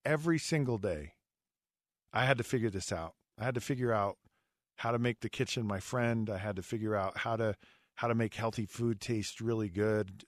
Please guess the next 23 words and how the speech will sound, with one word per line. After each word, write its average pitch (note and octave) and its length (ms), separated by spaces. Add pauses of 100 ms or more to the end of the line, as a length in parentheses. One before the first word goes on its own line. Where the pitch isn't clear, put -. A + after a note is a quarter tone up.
Um, F2+ 440 (380)
figuring A#2 340
out A2 280
kind A2+ 200
of G#2 300 (520)
dealing A2+ 380
with, G#2+ 360 (340)
you A2+ 120
know, G2 380
the, G2 320 (380)
just - 280
the A#2+ 120
emotions G#2+ 520
of F#2+ 140
life A2 520
and F2+ 240 (400)
whatever. A#2 400
And, C3 300
and C#3 140
also D#3 400
about A2 380 (120)
exercise G2+ 680
and, G2 200